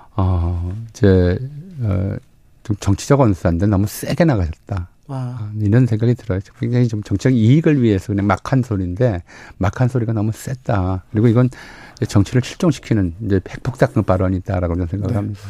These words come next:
Speaker 2: 저는요, 꼭 자유총연맹 행사에 대통령이 가야 했었나.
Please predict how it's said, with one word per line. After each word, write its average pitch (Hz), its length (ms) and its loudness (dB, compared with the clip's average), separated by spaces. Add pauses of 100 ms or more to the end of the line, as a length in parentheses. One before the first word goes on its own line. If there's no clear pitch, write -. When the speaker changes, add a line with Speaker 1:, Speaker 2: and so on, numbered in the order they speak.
(140)
Speaker 2:
저는요, 147 880 0
꼭 277 260 -2 (140)
자유총연맹 277 1300 -2
행사에 208 400 0
대통령이 190 520 -2
가야 143 520 -2
했었나. 165 1200 0